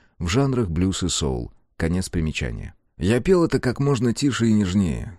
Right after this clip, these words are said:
чтобы звучало чуть громче дыхание. Это было лучшее из всего, что я знал для пробуждения ото сна, и для ребятишек, казалось, подходило как нельзя лучше. Младший тут же подскочил на сиденье, стал озираться, затем поднялся его брат,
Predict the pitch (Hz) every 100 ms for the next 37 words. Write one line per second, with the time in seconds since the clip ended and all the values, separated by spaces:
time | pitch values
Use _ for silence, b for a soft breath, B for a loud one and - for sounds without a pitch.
0 | _ _ - 110 98 95 85 85 107 107
1 | 123 104 78 - 87 82 104 98 - 90
2 | 92 101 76 57 50 _ _ _ _ -
3 | 85 110 117 117 120 139 127 - 90 76
4 | - 92 87 113 107 - 80 78 73 107
5 | 110 87 78 82 82 78 92 87 80 80
6 | 73 - 62 50 - _ _ 87 101 110
7 | 110 110 117 185 165 113 - 98 87 78
8 | 71 - 80 95 95 123 95 90 78 90
9 | 85 82 76 64 - - - _ _ _
10 | _ _ 87 135 147 147 139 180 107 110
11 | 110 - 101 101 90 90 - 131 160 151
12 | 117 - 76 78 104 143 143 - 85 78
13 | 82 73 76 71 82 76 73 73 92 95
14 | 135 123